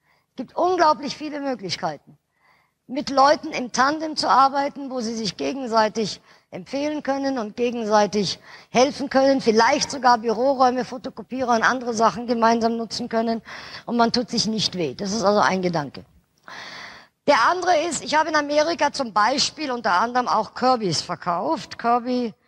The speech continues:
Staubsauger, zu einer Zeit, wo sie im ganz normalen Supermarkt, also Department Store, für fünfzehn Dollar einen einfachen Staubsauger kaufen konnten.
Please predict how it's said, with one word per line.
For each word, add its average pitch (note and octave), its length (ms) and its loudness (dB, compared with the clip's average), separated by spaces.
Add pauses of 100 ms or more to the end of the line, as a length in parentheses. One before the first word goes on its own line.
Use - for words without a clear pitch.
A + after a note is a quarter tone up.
(400)
Staubsauger, G3 840 0 (500)
zu - 140 0
einer B3+ 260 2
Zeit, C#4+ 380 2
wo D#4 120 -2
sie C#4+ 160 -6
im C4+ 220 -6
ganz A#3+ 300 0
normalen C4 720 2
Supermarkt, A3 800 0
also G3+ 480 -2
Department A3 560 -2
Store, A#3 440 0 (400)
für A#3 120 -10
fünfzehn C#4 560 -6
Dollar A3 500 4 (260)
einen A3+ 100 -12
einfachen A#3+ 520 0
Staubsauger G#3 680 0
kaufen F#3 400 -4
konnten. C#4+ 840 0